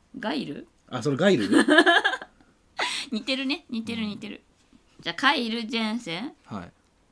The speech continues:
Speaker 2: い。
Speaker 1: なんとね、内野手を取ったよ。
Speaker 2: 内野手？
Speaker 1: いらないんだけど、マジで。
Speaker 2: どこ守んの？ファースト？
Speaker 1: いらん。うん。ファースト内川。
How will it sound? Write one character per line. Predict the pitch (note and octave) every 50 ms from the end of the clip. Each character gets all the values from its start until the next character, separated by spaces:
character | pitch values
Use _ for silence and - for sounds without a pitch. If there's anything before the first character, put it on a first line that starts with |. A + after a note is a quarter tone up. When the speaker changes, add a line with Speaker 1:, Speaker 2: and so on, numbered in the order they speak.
| _ _ _ _ _ _ _ _ _ _ -
Speaker 2:
い。 | D3
Speaker 1:
な | D3+ F3 F3+ E3 D#3+
ん | -
と | - - B2 B2+
ね、 | C3 B2 - - - -
内 | G3 G#3 A3+ A3+ A3+
野 | A3+ A3+
手 | B3+ - -
を | C#4+ D4+ B2+
取 | - F#3 -
っ | -
た | - - -
よ。 | G3 - E4+ - - - _ _ _ _ - _ _ -
Speaker 2:
内 | B2 C#3+ E3+ F#3+
野 | A3 B3
手？ | C4 - - F#2+ - - -
Speaker 1:
い | G#3 A#3 B3+
ら | D4 E4
な | F#4 B4 A#4+ F#4 F4+ G4+
い | G4+
ん | F#4+
だ | C4+ B3+
け | A#3+ G3+
ど、 | F#3+ D#3+ E3+
マ | F3 F#3+ G3
ジ | F3+ F3
で。 | D#3+ D3 - - _ - -
Speaker 2:
ど | C3+ C3+ E3+
こ | F#3 F#3+
守 | F#3+ F#3+ F#3 F3+ E3+ A#2+
ん |
の？ | G2 A#2 - _ _ -
フ | F3
ァ | E3+
ー |
ス | E3 -
ト？ | F#3 F3+ -
Speaker 1:
い | - G3+ G#3+
ら | G#3+ -
ん。 | F#3 - -
う | -
ん。 | E3 D#3+ D#3+ D3 - - _ _ _ _
フ | - C4+
ァ | C4+
ー |
ス | D4+ - B3
ト | C4+ B3+
内 | - - -
川。 | - F#3+ C#3+ B2+ -